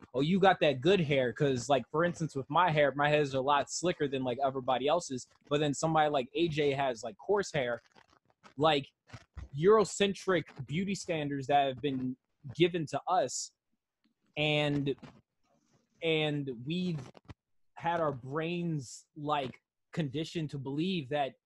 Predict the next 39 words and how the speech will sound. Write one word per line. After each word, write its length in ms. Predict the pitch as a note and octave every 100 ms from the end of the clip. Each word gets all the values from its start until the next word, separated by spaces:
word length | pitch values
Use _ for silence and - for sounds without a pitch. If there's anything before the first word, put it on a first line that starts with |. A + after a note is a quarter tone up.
| _ _ -
your 140 | D#3
hair 200 | D3+ F#3+
is 100 | E3
not 320 | F3 C3+ B2
good 420 | D3+ F3+ D#3 C#3 - -
unless 280 | C3+ D#3 D3
it 100 | C3+
feels 380 | - F3+ E3+ C#3+
and 120 | C#3
looks 220 | D#3 -
like 180 | C#3 A#2+
this. 380 | D3+ B2 - - _ _ _
Like, 220 | D3+ C3+ - _ -
I 120 | F#3+
myself, 460 | A#3 - G#3 A#3+ E3
I 140 | D#3
have, 240 | D3+ D#3 C#3
I've, 220 | D#3+ F3 D#3
I 120 | E3+
had 120 | F3
to 80 | C3+
admit 300 | A#2+ D#3 B3
it, 160 | B2+ - _ _ _ -
like, 180 | D3 C3
I 140 | C3+ G3
participated 720 | F3+ D3 B3+ C4 A3 F#3 D3+
in 80 | C3
that 180 | A#2+ A#2
as 100 | A2
well. 180 | B2
Like, 180 | G#2+ G2+ D3
I've 220 | G#3 G#3+
even, 280 | G#3 F#3+ E3+
you 180 | F3 B3+
even 220 | A#3 F3+
participated 680 | D#3 - F#3 E3+ F3+ F3 D#3
when 140 | C#3
you 120 | F3 F#3
accept 640 | C3 - - D#3+ -